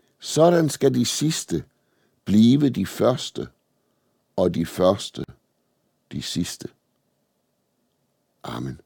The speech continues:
Lad os bede sammen. Jesus, nu beder vi dig om, at du vil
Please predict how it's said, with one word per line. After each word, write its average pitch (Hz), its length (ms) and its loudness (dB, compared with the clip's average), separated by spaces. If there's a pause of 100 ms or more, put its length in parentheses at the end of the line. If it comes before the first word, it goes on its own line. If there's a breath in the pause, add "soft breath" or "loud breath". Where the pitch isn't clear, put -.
(2500)
Lad 82 180 -2
os - 440 -6 (200)
bede - 200 -4
sammen. - 340 -10 (3500 soft breath)
Jesus, 113 420 2
nu 113 100 2
beder 117 300 2
vi 101 120 -2
dig 107 380 0
om, 104 200 -4 (720 soft breath)
at 85 220 -12
du 107 140 0
vil 110 320 4